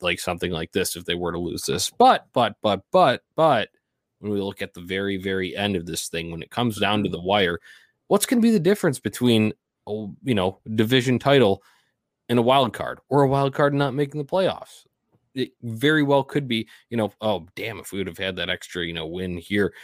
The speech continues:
Speaker 1: against, uh, one of these teams, where could we pick this one up? Oh, did we,
Speaker 2: Yes.
Speaker 1: what did we do against the Tigers? What did we do against this? What did we do, what did we do against the Mariners early on?" So, yeah, i-, it's like, i-, in the grand scheme of things, sure,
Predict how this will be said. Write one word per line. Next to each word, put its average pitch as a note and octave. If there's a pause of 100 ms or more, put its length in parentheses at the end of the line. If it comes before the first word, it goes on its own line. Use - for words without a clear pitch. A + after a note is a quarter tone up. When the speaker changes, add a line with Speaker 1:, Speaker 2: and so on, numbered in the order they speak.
(140)
Speaker 1:
against, F#2+
uh, E2+
one F2+
of F2+
these F2
teams, F#2+
where G#2+
could A2
we G2+
pick -
this -
one F#2
up? E2
Oh, E2+
did E2
we, D#2+
Speaker 2:
Yes. D#2+
Speaker 1:
what E2+
did E2+
we F2
do F2
against F2
the D3
Tigers? B2+
What G2+
did F2
we F2
do E2+
against E2+
this? B2+
What A2+
did F#2
we F2
do, F#2+
what B2+
did A#2+
we A#2+
do A#2+
against A#2+
the G2+
Mariners E2
early E2+
on?" D2+
So, - (260)
yeah, B2+ (140)
i-, -
it's C3
like, C3+ (160)
i-, C#3
in B2+
the A#2+
grand A#2+
scheme A#2
of A2
things, G#2+
sure, -